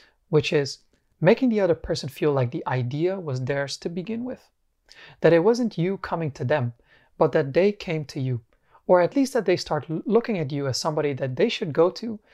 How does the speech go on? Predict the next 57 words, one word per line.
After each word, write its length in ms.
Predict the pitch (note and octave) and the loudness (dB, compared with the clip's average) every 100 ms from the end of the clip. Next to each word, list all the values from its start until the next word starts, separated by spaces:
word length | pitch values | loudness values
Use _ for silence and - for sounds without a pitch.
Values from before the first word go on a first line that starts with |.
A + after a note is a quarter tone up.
| - _ | -20 _
whenever 320 | D#3 F3+ F#3+ | 2 2 2
they 160 | E3 | 2
want 240 | D3+ D3 C#3+ | 2 0 -6
to 120 | F#3+ | -10
experience 420 | - - D#3 C3 | -10 -8 -4 -2
this 160 | C#3 C#3+ | -4 -6
kind 240 | - B2+ | -6 -4
of 80 | A#2+ | -4
value. 340 | B2+ F#3 F3+ G3 _ _ _ _ _ - - - _ | -6 -6 -8 -12 _ _ _ _ _ -20 -20 -20 _
This 240 | F#3 F#3 | 2 2
might 220 | A3 B3 A3 | 2 0 0
be 160 | A3+ | 0
a 40 | D#3+ | 0
very, 440 | - E3 F3+ F#3 | 0 4 4 4
very 260 | F3+ D#3 D3 | -2 -2 -4
hard 300 | B2+ C#3 - | -6 -8 -10
point, 180 | A#3 | -12
and 100 | D4+ | -8
especially 380 | F#3+ - A#3 A#3+ | -8 -4 -4 -2
in 100 | A3+ | -2
a 40 | D#3+ | -2
sale, 280 | - D#3+ | 0 2
you 120 | D3 C#3 | 2 0
probably 320 | G3 G3 E3+ | -2 -2 -2
won't 260 | D3 C3+ | -6 -10
reach 160 | - - | -12 -12
this 140 | G3+ | -8
level. 260 | G#3 G#3+ G#3+ - - - | -8 -8 -12 -20 -20 -6
But 80 | - | 2
when 160 | D#3+ A#3+ | 4 2
it 100 | B3+ | -2
comes 180 | A3+ - | -8 -6
to 100 | E3 | -2
giving 240 | E3 D3 | -2 -2
feedback 480 | - G#3 F#3+ F#3+ - | -6 -6 -4 -4 -2
or 100 | C#3+ | -2
as 100 | B2+ | 0
a 40 | |
manager, 480 | B2+ D3 - - G#3 _ _ _ - | -2 -4 -8 -10 -12 _ _ _ -4
it's 100 | D#3 | 0
definitely 300 | A#3 C#4 C4+ | 0 -2 -4
something 400 | - F#3 F3+ D#3+ | -4 -6 -4 -2
that 100 | D#3 | -2
you 100 | D3+ | -2
should 220 | - - | -6 -8
think 220 | - G3+ | -6 -6
about 280 | G3 G#3+ A#3 _ _ - | -6 -8 -12 _ _ -10
to 60 | |
try 260 | - E3+ D#3 | -4 -2 0
and 180 | C3+ B2 | -2 -2
reach. 280 | A#2 - _ _ _ _ - - - | -6 -12 _ _ _ _ -20 -20 -4
Because 300 | D#3+ F#3 E3+ - - | 2 2 0 -4 -4
once 280 | D#3+ C4+ C4+ | 0 0 0
a 60 | |
person 360 | B3+ G#3 E3+ D#3+ | -4 -4 -6 -10
feels 380 | - F#3 F#3 - | -2 0 0 2
like 340 | D3 B2+ - | 2 0 -6